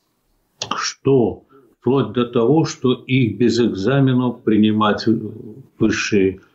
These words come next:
учебные заведения, военные учебные заведения, но они попадали в среду еще, где был комсомол,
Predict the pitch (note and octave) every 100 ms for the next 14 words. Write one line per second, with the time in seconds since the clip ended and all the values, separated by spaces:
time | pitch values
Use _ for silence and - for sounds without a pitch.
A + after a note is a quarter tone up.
0 | _ _ _ _ _ B2 A2 A2+ G2 G2
1 | F#2 E2+ F#2 E2+ E2+ D3+ D3 C3 F#2 F#2
2 | A#2 D#3 D3 C3+ - C3+ B2+ C3 B2+ A2
3 | A#2+ A#2+ A2 A#2 A2 A2 A#2 C3+ C#3+ C#3+
4 | D3 D3+ D3 C#3+ C#3+ B2+ C#3+ C3 C3 -
5 | - C3+ A#2+ C3 D3 C3+ - - B2+ A2+
6 | F#2+ F#2+ B2+ A2+ C3+ C3 - C3+ - C#3
7 | C#3 A2+ G2 F#2